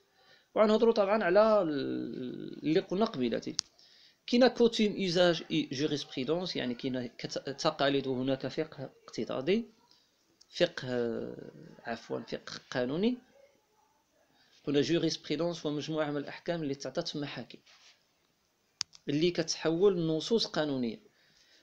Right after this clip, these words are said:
كاينه لي ريغلومون، المساطر التشريعيه اللي مرتبطه بواحد لا لوا،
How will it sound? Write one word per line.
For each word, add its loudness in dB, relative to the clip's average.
كاينه 4
لي 10
ريغلومون، 4
المساطر 2
التشريعيه 2
اللي 0
مرتبطه 4
بواحد 2
لا 10
لوا، 6